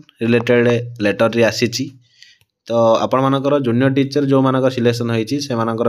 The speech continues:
ଭେରିଫିକେସନ୍ କେବେ ହେବ, ଡକ୍ୟୁମେଣ୍ଟ କ'ଣ କ'ଣ ଲାଗିବ, ସେସବୁ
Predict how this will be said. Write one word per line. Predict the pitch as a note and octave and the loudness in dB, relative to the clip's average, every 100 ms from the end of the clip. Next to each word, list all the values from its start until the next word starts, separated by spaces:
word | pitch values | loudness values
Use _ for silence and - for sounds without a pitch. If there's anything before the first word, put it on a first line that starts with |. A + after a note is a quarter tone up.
| G#2+ | -2
ଭେରିଫିକେସନ୍ | G#2+ A2 B2 A#2+ A#2 C3 D#3 - _ _ _ _ _ _ _ - | -2 -2 0 -2 -2 -4 -6 -12 _ _ _ _ _ _ _ -8
କେବେ | G2+ A2+ A#2 | -4 -2 -4
ହେବ, | A#2+ C#3+ - _ _ _ _ _ _ _ _ F#2+ | -6 -12 -20 _ _ _ _ _ _ _ _ -8
ଡକ୍ୟୁମେଣ୍ଟ | G2+ - B2+ C3 C3 | -8 -4 -2 -2 0
କ'ଣ | B2+ A#2+ | -2 0
କ'ଣ | B2+ B2 | 0 0
ଲାଗିବ, | A#2+ B2+ C#3+ - _ _ _ _ _ _ _ _ _ _ _ _ _ - | 0 -2 -4 -12 _ _ _ _ _ _ _ _ _ _ _ _ _ -12
ସେସବୁ | A#2+ A#2 B2+ B2 | -6 -2 0 0